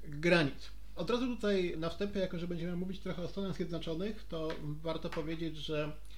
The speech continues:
e, wolność słowa troszeczkę inaczej jest rozumiana w Stanach i w Europie.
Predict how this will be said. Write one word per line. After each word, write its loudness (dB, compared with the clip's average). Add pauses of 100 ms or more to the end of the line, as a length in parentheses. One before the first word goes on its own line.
(340)
e, 2
wolność 4
słowa 2
troszeczkę -2
inaczej -2
jest -2
rozumiana -2
w -4
Stanach -2
i -2
w -6
Europie. 2